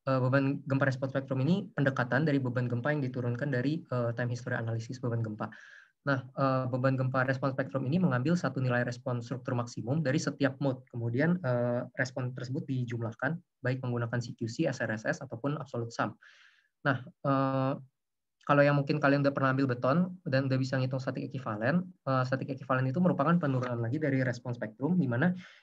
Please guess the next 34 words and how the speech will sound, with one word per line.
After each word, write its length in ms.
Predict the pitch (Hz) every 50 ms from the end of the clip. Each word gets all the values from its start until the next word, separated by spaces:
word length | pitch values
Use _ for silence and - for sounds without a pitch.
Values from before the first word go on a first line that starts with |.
| _ _ -
yang 80 | 139 131
diperhitungkan 560 | 131 131 131 139 135 135 135 131 135 135 127 120 117
itu 80 | 131
hanya 160 | 170 160 151 139
respon 320 | 131 123 - - 127 117
spektrum 320 | - 110 110 - 160 165
pada, 320 | - 123 135 156 160 - -
eh, 360 | - 123 120 120 120 117 120 123 -
mode 240 | - 139 147 151 -
pertama 400 | - - 139 139 120 113 117 113
saja 240 | 117 110 113 127 117
atau 160 | 110 - 131
mode 160 | 127 131 127
satu 240 | 131 123 113 - 113
saja. 320 | 110 107 107 - 110 - - _ _ _ _ _ _ _ _ _ _ _ -
Nah, 160 | 147 131 131 -
eh, 320 | 143 131 131 127 131 131
untuk 320 | - 135 131 135 139 139
beban 240 | - 127 127 135 131
gempa 240 | 127 127 139 131 127
respon 160 | - 147 135
spektrum 320 | 135 135 - - 127 123 127
ini 80 | 165
kalian 240 | 175 143 151 170 175
bisa 160 | 175 - -
ambil 240 | 123 117 123 156 160
dari 320 | 135 120 123 123 123 120
Respon 320 | 117 123 120 123 - 127 123
Spektra 240 | - 123 - - 123
Puskim 400 | 127 135 127 - - 123 120 117
dua 80 | 117
ribu 160 | 117 117 117
sembilan 220 | - - 123 117 113
belas. 240 | 107 107 147 170